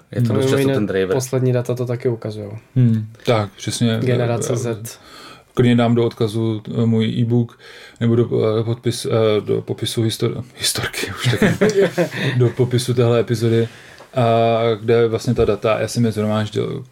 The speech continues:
Speaker 3: ke své přednášce.
Speaker 1: Doporučuju, doporučuju.
Speaker 3: Děkuju. A proč se vlastně o tom bavíme pro budoucnost značek, tak za mě je to určitě jako další
Speaker 1: Hmm.
Speaker 3: věc, kterou by ty značky, pokud chtějí přežít, tak vlastně měly, měly řešit.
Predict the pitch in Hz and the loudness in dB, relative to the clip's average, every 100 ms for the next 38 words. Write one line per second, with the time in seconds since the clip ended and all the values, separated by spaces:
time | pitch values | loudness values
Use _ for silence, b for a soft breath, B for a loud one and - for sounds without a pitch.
0 | - 113 120 107 113 110 107 110 113 110 | -8 -4 -2 -2 -2 -2 0 0 2 2
1 | 107 110 101 104 95 - 95 - 107 113 | 0 -2 -2 -6 -8 -4 -6 -6 -10 -6
2 | 110 131 123 123 B B B B _ - | -2 2 2 2 B B B B _ 0
3 | 120 123 123 123 135 131 139 127 131 147 | 2 4 2 2 0 2 2 4 2 2
4 | 127 120 127 127 123 120 120 123 - 127 | 2 4 4 6 4 2 -2 -10 -6 0
5 | 120 113 120 113 127 123 127 113 117 107 | 2 2 0 0 0 2 2 0 2 0
6 | 104 - 117 110 113 113 113 110 - 117 | -2 -8 -8 -4 2 2 4 0 0 2
7 | 113 113 117 104 127 113 113 110 107 - | 4 2 -2 -4 -2 2 2 0 -4 -8
8 | 110 120 113 110 - 127 117 107 110 - | -8 -4 0 0 0 0 2 2 -2 -10
9 | _ 113 107 104 101 110 107 104 - 113 | _ -2 -2 -2 -6 -4 -2 -2 -2 -2
10 | 104 - 123 107 101 - 107 98 107 107 | -2 -4 -8 -8 -8 -6 -4 -2 0 0
11 | 104 98 - _ - 123 117 - 110 104 | -2 -6 -14 _ -10 -8 -8 -4 -2 0
12 | 104 104 104 107 B B B - 113 117 | 0 -2 -4 -6 B B B -2 2 4
13 | 113 104 104 95 | 2 0 -2 -4